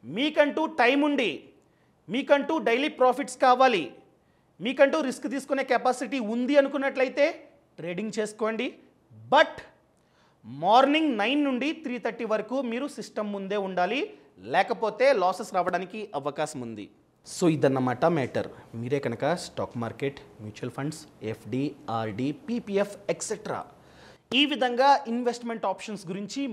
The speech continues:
మరింత ఇన్ఫర్మేషన్ని నేర్చుకుందాం అనుకున్నట్లయితే కింద డిస్క్రిప్షన్లో లింక్ ఉంది, ఫ్రీడమ్ యాప్. యాప్ను ఇప్పుడే డౌన్లోడ్ చేసుకోండి.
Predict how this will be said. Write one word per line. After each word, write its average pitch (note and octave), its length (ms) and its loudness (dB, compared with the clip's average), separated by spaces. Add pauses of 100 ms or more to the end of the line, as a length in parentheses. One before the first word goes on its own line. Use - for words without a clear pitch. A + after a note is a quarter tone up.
మరింత C#4+ 380 -4 (140)
ఇన్ఫర్మేషన్ని G#3 720 -8
నేర్చుకుందాం F#3 520 -10
అనుకున్నట్లయితే G3 580 -8 (500)
కింద F#3 180 -8 (100)
డిస్క్రిప్షన్లో F3+ 600 -8 (140)
లింక్ A#3+ 280 -4
ఉంది, D3 180 -8 (200)
ఫ్రీడమ్ G#3 380 -8
యాప్. A#2+ 180 -12 (840)
యాప్ను A#3+ 340 4 (200)
ఇప్పుడే G3+ 240 -6 (140)
డౌన్లోడ్ D3+ 400 -4
చేసుకోండి. B2+ 400 -10